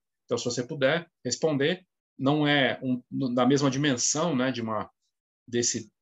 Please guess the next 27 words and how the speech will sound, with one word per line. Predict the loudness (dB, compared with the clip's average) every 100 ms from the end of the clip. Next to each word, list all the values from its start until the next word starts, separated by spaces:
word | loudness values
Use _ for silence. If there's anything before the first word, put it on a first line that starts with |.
| _
dessa | -2 -2 -2
pesquisa | -4 -4 -4 -4
aqui | -6 -2
da | -2
Zenfólio, | 0 -4 0 0 0
mas | -2 -2
já | -4
te | -2
dá | 0 0
uma, | 0 -2 -2 -6 _ -2
pô, | 0
já | 2 0 0 -6 _ _ -4
é |
bacana, | -2 -2 0 0
né, | -2 -4
ter | -4
uma, | -2 -2 -4 -6 _ _ _ _ _ _ _ -14
assim, | -6 -4 -4 -6
é | 0
uma | 2
amostra | 4 4 2
boa | 0 2 2
de |
setecentos, | 2 0 -2 -6 -8 -12 -16 _ _ _ _
e | -2
eu |
es-, | 0 -2